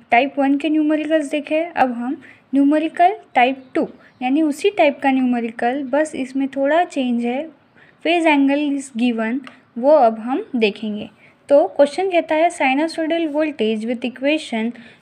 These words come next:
V equal to one seventy three sine three hundred and fourteen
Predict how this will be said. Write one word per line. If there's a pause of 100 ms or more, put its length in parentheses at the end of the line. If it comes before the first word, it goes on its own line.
(140)
V (100)
equal
to (120)
one
seventy
three
sine (360)
three
hundred
and (120)
fourteen